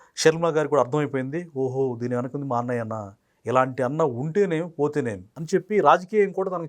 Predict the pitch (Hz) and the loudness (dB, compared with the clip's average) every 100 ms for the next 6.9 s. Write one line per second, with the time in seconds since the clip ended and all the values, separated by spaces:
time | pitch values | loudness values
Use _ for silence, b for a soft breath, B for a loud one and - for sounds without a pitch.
0 | 151 151 151 147 135 98 - b b 147 | 4 4 6 4 4 -6 -12 b b 4
1 | 175 175 - 160 156 175 143 190 180 170 | 4 2 4 4 4 0 -2 2 4 4
2 | 170 170 139 143 165 160 151 147 139 143 | 2 0 0 2 2 0 0 0 0 0
3 | 135 131 151 139 131 135 135 131 147 147 | 0 -2 -4 -6 -8 -4 -6 -4 -6 2
4 | 135 120 - _ b b b b - 208 | 2 2 -2 _ b b b b 4 6
5 | 214 147 185 202 202 190 170 180 185 175 | 6 4 4 6 6 6 2 0 0 2
6 | 165 160 160 180 156 156 170 131 | 6 6 6 -2 -4 2 4 4